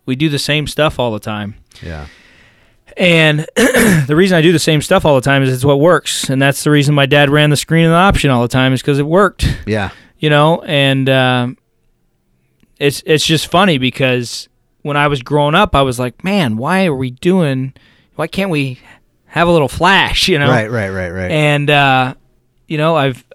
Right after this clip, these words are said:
Speaker 1: I'm, I'm this, that, and that's, that's what clients are asking me, you know, and, and, you know, growing up, you didn't, you didn't question my dad.
Speaker 2: Right.
Speaker 1: It was just, you know, he would tell you something and you'd be like, "All right." And that, that's it,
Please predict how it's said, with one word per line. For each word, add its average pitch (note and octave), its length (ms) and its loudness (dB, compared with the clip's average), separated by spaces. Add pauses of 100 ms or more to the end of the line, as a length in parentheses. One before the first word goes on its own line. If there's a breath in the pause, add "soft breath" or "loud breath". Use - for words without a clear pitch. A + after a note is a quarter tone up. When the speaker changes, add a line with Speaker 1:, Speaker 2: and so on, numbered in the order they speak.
(320)
Speaker 1:
I'm, E3+ 360 0
I'm F3+ 200 0
this, E3 180 0
that, F3+ 240 2
and F#3 100 2
that's, F#3+ 280 0
that's - 260 2
what E3+ 140 0
clients F#3+ 440 2
are C3 80 2
asking B2+ 380 0
me, C3+ 140 2
you C3+ 80 0
know, C#3 220 2
and, C#3+ 100 0
and, C#3 160 -2
you D3 60 -2
know, D3 80 0
growing D#3 260 0
up, D#3 100 -2
you C3+ 80 -2
didn't, B2 260 -2
you D3 120 -4
didn't B2 100 -6
question C3+ 360 -2
my G#2 100 -6
dad. G#2+ 400 -4 (120)
Speaker 2:
Right. F#2 240 -6 (360 loud breath)
Speaker 1:
It C#3 100 0
was B2 160 0
just, B2 320 -4 (180)
you C#3+ 80 -4
know, B2+ 120 0
he E3 160 4
would C#3+ 120 -2
tell D3+ 140 4
you D3 100 4
something C3 280 0
and B2+ 80 -2
you'd B2 80 -2
be A#2+ 60 -2
like, A#2+ 180 -4 (180)
"All A#2+ 60 -4
right." C3+ 340 0
And A#2 160 -4
that, C3 140 -4
that's C#3+ 200 0
it, F3+ 240 2